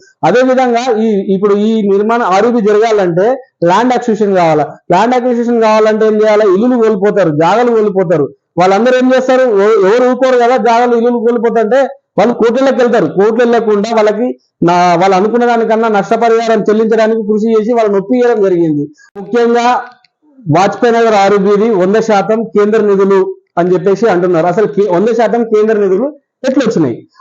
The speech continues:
అసలు already స్టేట్ గవర్నమెంట్, కేంద్ర ప్రభుత్వం అంటే రైల్వే డిపార్ట్‌మెంట్ షేరింగ్ లో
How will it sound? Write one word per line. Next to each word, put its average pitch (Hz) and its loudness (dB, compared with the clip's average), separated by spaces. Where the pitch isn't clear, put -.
అసలు 196 0
already 247 0
స్టేట్ 226 0
గవర్నమెంట్, 226 0
కేంద్ర 233 2
ప్రభుత్వం 214 -2
అంటే 190 -2
రైల్వే 214 2
డిపార్ట్‌మెంట్ 202 -2
షేరింగ్ 262 0
లో 269 2